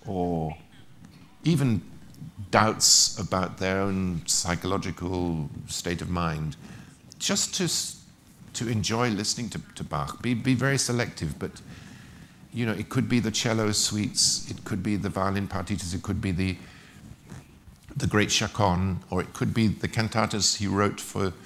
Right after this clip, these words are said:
the sixteenth Sunday after Trinity, which I'm particularly fond of. It could be, uh, oh yeah, I'll tell you one,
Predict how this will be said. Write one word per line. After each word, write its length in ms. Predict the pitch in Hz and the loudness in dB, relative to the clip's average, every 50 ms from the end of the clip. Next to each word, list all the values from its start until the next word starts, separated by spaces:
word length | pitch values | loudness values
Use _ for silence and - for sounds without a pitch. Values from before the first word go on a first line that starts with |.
| - - - - - - | -20 -20 -20 -20 -8 0
the 80 | 87 | 4
sixteenth 560 | - - 185 151 - - - 104 98 - - | 6 6 6 6 2 0 2 0 0 0 0
Sunday 480 | - - - - 98 95 95 90 98 95 | 0 2 2 4 4 4 4 4 4 4
after 240 | 95 92 - 90 82 | 4 2 2 -2 -4
Trinity, 540 | - - 101 104 98 95 - 101 98 98 90 | -4 -2 0 0 0 0 0 0 0 0 0
which 200 | - - - - | -2 -4 -2 -2
I'm 160 | 85 87 82 | -2 -2 -2
particularly 440 | - - - 104 - - 101 95 87 | -4 -4 -4 -4 -4 -2 -2 -2 -2
fond 280 | - 101 98 95 95 | 0 0 0 2 2
of. 220 | 98 98 95 - - - - - - - - - - - - - - - - - - - - - - | 2 2 0 -2 -8 -14 -18 -20 -18 -18 -18 -20 -20 -20 -20 -20 -20 -20 -20 -20 -20 -20 -20 -20 -6
It 220 | - 113 - - - | -4 -4 -4 -4 -4
could 260 | - 131 123 101 101 | -2 0 0 0 2
be, 420 | - 120 117 113 113 113 - - - - - - | 2 4 4 6 4 4 2 0 -6 -16 -6 -2
uh, 500 | 110 113 117 113 110 107 107 101 101 95 90 - - - - - _ - - - _ - - - _ - | 0 2 2 4 4 4 4 2 2 -2 -4 -10 -16 -20 -20 -20 _ -20 -20 -20 _ -20 -20 -10 _ 6
oh 120 | 196 202 | 8 8
yeah, 140 | 131 85 65 | 8 8 6
I'll 60 | - | 2
tell 180 | - - 175 156 | 0 0 2 2
you 80 | 120 92 | 4 4
one, 280 | 98 95 87 76 73 | 2 2 0 -2 -4